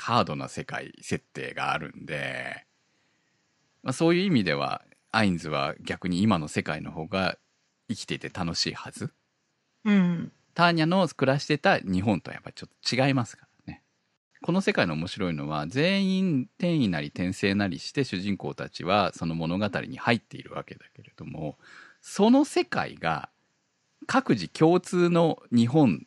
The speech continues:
Speaker 1: なり地球なりの歴史を経た設定ではないからね。
Speaker 2: 確かにそうなりますか。
Speaker 1: そう。
Speaker 2: うん。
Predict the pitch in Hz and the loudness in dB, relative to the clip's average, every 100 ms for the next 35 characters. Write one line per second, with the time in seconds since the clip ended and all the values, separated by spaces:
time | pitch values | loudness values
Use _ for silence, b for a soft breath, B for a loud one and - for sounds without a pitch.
0 | - 82 69 67 _ _ - - 117 110 | -4 -2 -4 -8 _ _ -10 -4 0 2
1 | 110 90 67 67 69 - - 85 82 85 | 2 0 -2 -6 -6 -4 -2 -2 -2 0
2 | 98 110 69 65 _ _ _ - - - | 0 0 -2 -6 _ _ _ -8 -6 -6
3 | - 101 107 - - 349 - - - - | 0 2 2 0 0 -2 -4 -14 -4 -4
4 | - _ _ _ _ _ _ _ _ 302 | -4 _ _ _ _ _ _ _ _ -2
5 | - - - 165 - 196 196 202 202 202 | -2 -4 -8 -6 0 2 4 2 2 2
6 | 208 - - - 151 170 160 | 0 -2 -4 -2 0 -2 -2